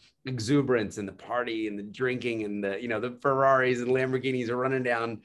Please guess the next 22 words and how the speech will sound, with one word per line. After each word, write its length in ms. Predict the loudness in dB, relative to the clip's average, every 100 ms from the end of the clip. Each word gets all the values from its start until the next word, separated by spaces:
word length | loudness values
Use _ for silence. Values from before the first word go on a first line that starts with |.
| -20 _ -6
you 80 | -2
know, 100 | 0
Miami 380 | 0 2 2 -2
streets, 480 | -2 0 0 -2 -6
and 200 | -4 -2
just 200 | -2 0
thinking 360 | 0 0 2
that, 220 | 0 -2 _ _ -2
"Wow, 180 | 2 4
we 80 |
still 240 | 2 2 4
haven't 360 | 4 2 -2
provided 440 | -2 0 2 2 -2
the 60 |
basic 420 | -2 -2 -2 -6 -4
need 500 | 0 0 -2 -8 -16 _
for 100 | -12
ten 180 | -4 -4
percent 360 | -4 -4 -4 -4
of 180 | -8 -6
the 80 |
world." 440 | -2 0 -2 -6